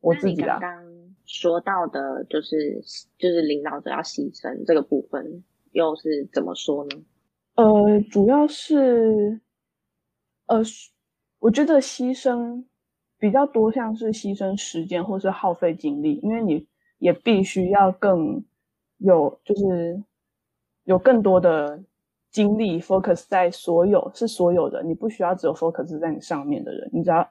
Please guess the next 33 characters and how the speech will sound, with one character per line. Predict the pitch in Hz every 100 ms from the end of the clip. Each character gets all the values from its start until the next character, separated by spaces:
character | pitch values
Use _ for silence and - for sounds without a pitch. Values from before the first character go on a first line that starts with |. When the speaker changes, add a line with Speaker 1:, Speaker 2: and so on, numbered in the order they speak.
| -
Speaker 1:
你 | 180
需 | -
要 | 180
focus | 190 180 175
是 | 151 175 185 _ _
所 | - - 180
有 | 185
跟 | 170 175
你 |
一 | 170
起 | 156
合 | - 135
作 | 139 165
的 | 95 73
人， | -
他 | - 185
们 | 175
现 | 170 175
在 | 175 -
的 |
状 | 202 175 -
况， | - 147 - _ _ -
他 |
们 | 196 185
现 | 170 190
在 | 175 175 175 - _ _ _ _ -
不 | 262
管 | 185 175
是 |
精 | 202 190 185
神 | 175 147
还 | 151
是 | 156